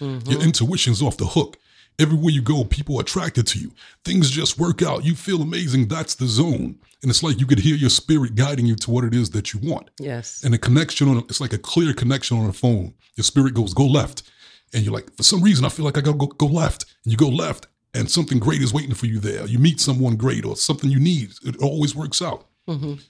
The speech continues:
Speaker 2: That's the beauty of being in alignment.
Speaker 1: Right.
Speaker 2: We try to be in alignment every single day as much as we can. Now, what's the opposite of being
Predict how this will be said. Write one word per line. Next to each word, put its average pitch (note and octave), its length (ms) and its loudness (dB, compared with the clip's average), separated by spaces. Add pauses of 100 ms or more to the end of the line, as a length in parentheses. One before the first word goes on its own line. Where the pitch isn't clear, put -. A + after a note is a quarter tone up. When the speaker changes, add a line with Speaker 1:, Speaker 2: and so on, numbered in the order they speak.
(180)
Speaker 2:
That's D3+ 280 -2
the C3 100 -4
beauty C3 400 0
of F#2+ 120 -2
being A#2 460 2
in A2 140 2
alignment. A#2 640 -2 (100)
Speaker 1:
Right. C3+ 260 -8 (400)
Speaker 2:
We C#3 100 -2
try E3 260 -4
to C#3 60 2
be A#2+ 140 4
in C3 80 6
alignment A#2 540 2
every B2 320 -2
single A#2 360 0
day G#2 440 0
as F#2+ 100 -8
much G2+ 240 -6
as - 140 -10
we A#2+ 80 -6
can. - 360 -8 (560)
Now, A#2+ 200 4
what's C#3+ 200 2
the - 140 -2
opposite C#3 420 0
of G2 140 -2
being G#2+ 320 2